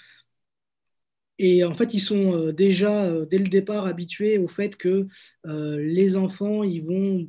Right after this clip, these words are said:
Alors, si évidemment les parents sont d'accord, hein, il y a des choses qui sont, qui sont convenues avec les parents, euh, peut-être qu'ils seront inclus dans des protocoles de recherche.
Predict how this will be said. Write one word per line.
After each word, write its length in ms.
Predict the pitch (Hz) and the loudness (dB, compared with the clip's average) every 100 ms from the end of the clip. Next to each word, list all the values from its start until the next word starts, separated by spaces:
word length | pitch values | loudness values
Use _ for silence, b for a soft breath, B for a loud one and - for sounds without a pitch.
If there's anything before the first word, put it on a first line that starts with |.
| _ _ | _ _
Alors, 200 | 165 143 | -18 -16
si 420 | 185 - - - 196 | -12 -12 -10 -6 -2
évidemment 360 | 190 202 208 | 0 0 0
les 100 | 190 | -2
parents 260 | 180 175 180 | -4 -6 -6
sont 120 | - | -6
d'accord, 340 | 175 190 214 | -6 -4 -6
hein, 100 | 175 180 | -6 -6
il 80 | |
y 20 | 160 | -6
a 340 | 151 151 147 151 156 160 | -8 -12 -14 -14 -14 -14
des 60 | 151 | -12
choses 180 | 175 | -12
qui 140 | - 151 | -12 -12
sont, 340 | - 165 151 - B B B | -12 -10 -12 -16 B B B
qui 80 | - | -14
sont 120 | 160 | -14
convenues 320 | 156 160 185 | -10 -4 -4
avec 180 | 170 165 | -4 -4
les 100 | 160 | -6
parents, 340 | 160 160 208 - B B _ _ _ _ _ _ _ - | -8 -8 -10 -12 B B _ _ _ _ _ _ _ -10
euh, 840 | 160 151 151 147 147 143 143 143 139 _ _ _ | -8 -6 -8 -8 -10 -10 -10 -12 -14 _ _ _
peut-être 420 | 214 220 233 233 | -2 0 2 0
qu'ils 100 | 233 | -2
seront 240 | 196 - 196 | -6 -2 -2
inclus 300 | 190 202 208 | -2 -2 -4
dans 160 | 190 | -2
des 160 | 170 170 | -2 -4
protocoles 480 | 170 185 185 180 185 | -4 -8 -6 -4 -4
de 80 | 165 | -4
recherche. 460 | 165 - 302 - | -6 -10 -16 -20